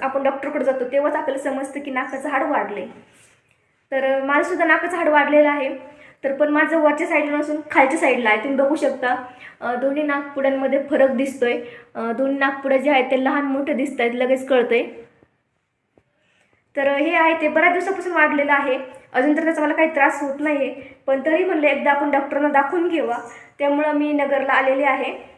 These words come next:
तर पुण्यामध्ये पण दाखवू शकले असते,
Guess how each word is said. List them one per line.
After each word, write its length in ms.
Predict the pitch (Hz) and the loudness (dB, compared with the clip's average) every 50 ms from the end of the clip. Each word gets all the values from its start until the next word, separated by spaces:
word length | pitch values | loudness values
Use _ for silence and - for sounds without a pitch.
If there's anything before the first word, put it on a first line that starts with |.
| _ _ _ _ _ _ _ _ _ - - - - _ - | _ _ _ _ _ _ _ _ _ -20 -20 -20 -14 _ -2
तर 80 | 254 247 | 0 0
पुण्यामध्ये 480 | 233 240 311 320 330 339 359 359 403 | 0 0 0 0 2 2 2 2 2
पण 160 | 403 403 392 | 2 2 2
दाखवू 220 | 392 370 370 - 403 | 2 2 2 0 -2
शकले 280 | 392 392 392 339 381 | -2 -2 -2 0 0
असते, 600 | 359 349 349 - - 294 302 302 302 - - - | 0 0 0 -2 0 0 0 0 -2 -6 -12 -18